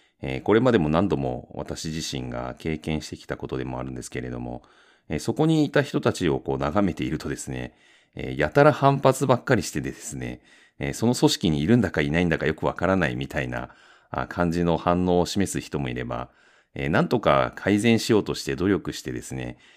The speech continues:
えー、一生懸命試行錯誤する人もいたりするというような感じです。えー、二つ目の事例は、締め切りに追われている時の心境ですね。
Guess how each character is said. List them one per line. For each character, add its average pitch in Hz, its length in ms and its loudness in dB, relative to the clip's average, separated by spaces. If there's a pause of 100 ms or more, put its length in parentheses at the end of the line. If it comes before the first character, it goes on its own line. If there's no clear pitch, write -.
(240)
え 76 100 -2
ー、 76 40 2
一 71 100 -2
生 113 100 4
懸 110 200 2
命 78 140 2
試 - 120 -8
行 95 100 0
錯 - 280 -6
誤 71 100 -2
す - 160 -4
る 65 60 -2
人 - 200 -6
も 64 100 -4
い 60 100 -8
た 71 120 -4
り 64 80 -6
す - 140 -12
る 62 120 -10
と - 220 -20
い 78 100 -4
う - 40 2
よ 80 120 2
う - 20 0
な 64 100 -8
感 65 200 -8
じ 60 80 -10
で 62 100 -10
す。 - 180 -16 (420)
え 82 80 -6
ー、 76 40 -4
二 127 180 2
つ 147 100 0
目 147 100 6
の 101 120 4
事 78 120 -4
例 71 160 0
は、 69 340 0 (300)
締 104 220 -4
め 117 100 4
切 131 120 2
り 131 80 4
に 123 120 6
追 113 80 6
わ 113 100 8
れ 113 80 6
て 110 160 2
い 107 40 4
る 110 100 2
時 110 180 -4
の 69 120 -2
心 71 300 -4
境 71 220 0
で 71 80 -4
す - 80 -12
ね。 65 300 -12